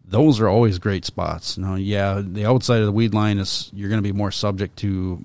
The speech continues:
more predatory fish cruising around back and forth. They come off the sand flat that's deep,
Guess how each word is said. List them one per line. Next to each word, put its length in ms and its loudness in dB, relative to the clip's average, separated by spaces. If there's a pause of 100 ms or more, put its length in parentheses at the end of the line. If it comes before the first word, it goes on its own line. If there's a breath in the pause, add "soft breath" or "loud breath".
more 280 -4
predatory 560 -4
fish 500 -6
cruising 380 -2
around 300 -4
back 260 -6
and 100 -14
forth. 400 -6
They 100 -12
come 160 -8
off 200 -8
the 60 -16
sand 340 -6
flat 340 -6
that's 220 -12
deep, 280 -6